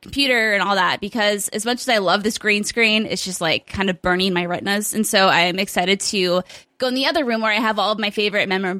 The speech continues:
memorabilia from video games. I got my Earthbound stuff in there, my Final Fantasy, my Resident Evil, my Zelda stuff. And I think that would make for a much more interesting backdrop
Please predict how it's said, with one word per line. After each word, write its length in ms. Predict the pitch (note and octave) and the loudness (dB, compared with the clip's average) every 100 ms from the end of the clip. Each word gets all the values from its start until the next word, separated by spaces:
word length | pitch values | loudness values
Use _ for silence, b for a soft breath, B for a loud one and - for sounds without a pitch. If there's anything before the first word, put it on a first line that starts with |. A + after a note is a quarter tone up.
| - | -6
memorabilia 800 | G3+ G#3 G#3 G#3 G3+ C3 D3+ A3 - | -4 0 0 2 2 2 0 0 -2
from 260 | G3+ G3 | 0 2
video 220 | F#3+ F3 | 2 0
games. 280 | F3 E3 F3+ | 2 0 0
I 60 | E3 | 0
got 160 | E3+ F3 | 0 0
my 80 | - | 2
Earthbound 400 | B3+ - B3 A#3+ | 0 2 0 2
stuff 180 | A#3 | 0
in 60 | A3 | 0
there, 140 | G#3 | 0
my 80 | G3 | 0
Final 180 | G3 D#3 | 0 0
Fantasy, 340 | B3 B3 A3+ | 2 2 2
my 120 | G3+ E3 | 0 0
Resident 260 | E3+ F3 | 0 0
Evil, 280 | A3 F#3+ G3 | 0 0 0
my 100 | F3+ | 0
Zelda 320 | F3 G3 F3 | 0 2 2
stuff. 320 | F#3+ C3+ F3 - B B B - | 0 2 0 -2 B B B -4
And 160 | G3+ | 0
I 60 | G3 | 0
think 180 | G3+ F#3 | 0 2
that 80 | |
would 80 | F3 | 2
make 180 | F#3+ F3 | 0 -2
for 120 | G#3 | 0
a 40 | G3 | 0
much 220 | F3 - | 0 -2
more 140 | F#3+ | -2
interesting 580 | F3+ F#3+ F#3 F#3+ F#3+ F#3 | -2 -4 -4 -4 -2 -2
backdrop 580 | D3 C3+ - D3+ D3+ | 0 -2 -2 0 0